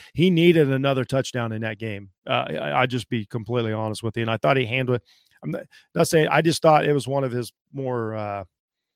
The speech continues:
lackadaisical coaching jobs of the year, considering the team they were playing. But Franklin did worse. Honestly, if I'm a Penn State fan, I got <laughs> way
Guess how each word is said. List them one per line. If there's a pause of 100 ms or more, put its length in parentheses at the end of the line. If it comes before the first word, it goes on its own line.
(260)
lackadaisical (320)
coaching
jobs
of
the
year,
considering
the
team
they
were
playing. (300)
But (260)
Franklin
did
worse.
Honestly,
if
I'm
a
Penn
State
fan,
I
got
<laughs>
way